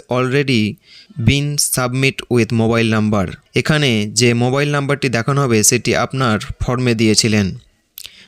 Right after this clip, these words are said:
যদি আপনার ফর্মটি এখনও আপলোড না হয়ে থাকে,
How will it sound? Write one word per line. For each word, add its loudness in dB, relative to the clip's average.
যদি 0
আপনার -4
ফর্মটি -2
এখনও -2
আপলোড -4
না -2
হয়ে 0
থাকে, -2